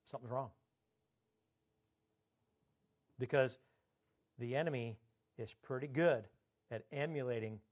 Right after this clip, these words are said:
miraculous things that aren't God at all. Right? Y-, yes or no? And I struggle with this because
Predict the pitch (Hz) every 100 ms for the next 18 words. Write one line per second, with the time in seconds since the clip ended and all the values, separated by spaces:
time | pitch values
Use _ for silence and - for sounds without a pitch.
0 | _ 113 107 110 113 117 113 - 113 98
1 | 95 101 104 95 98 107 - _ _ 95
2 | 90 107 95 107 - _ _ _ 95 _
3 | _ _ 117 _ _ 110 113 - - _
4 | _ - 117 120 160 - _ _ - -
5 | 151 156 165 170 170 156 170 - _ -
6 | - - - 175 208 180 - _ _ -
7 | 214 147 - - _ - _ _ _ -
8 | - 156 165 196 - 247 240 202 180 180
9 | 170 175 180 165 170